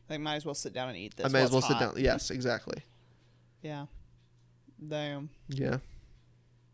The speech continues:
Speaker 2: That being said, though, the food selection on campus is pretty good. We have, like, a place that's kinda like a Chipotle's. We have a Chili's, Subway, Moe's. There's a Papa John's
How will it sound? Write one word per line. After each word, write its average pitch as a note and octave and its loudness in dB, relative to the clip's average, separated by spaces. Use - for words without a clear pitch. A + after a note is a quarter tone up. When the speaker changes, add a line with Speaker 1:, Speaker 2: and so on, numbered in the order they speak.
Speaker 2:
That A3 2
being A#3 2
said, G3+ 6
though, F3 10
the C#3+ 8
food G#3 2
selection C#3 4
on A#2+ -2
campus - -6
is B2+ -10
pretty - -4
good. - -8
We D3+ 4
have, C3+ 6
like, C#3 6
a C3+ 2
place C3 4
that's - -6
kinda B2+ 0
like C3 -4
a B2+ -8
Chipotle's. B2+ 2
We B2 0
have A#2 0
a - -10
Chili's, B2 2
Subway, A#2+ 2
Moe's. A#2+ 2
There's B2 2
a A#2+ 4
Papa B2+ 0
John's B2 -2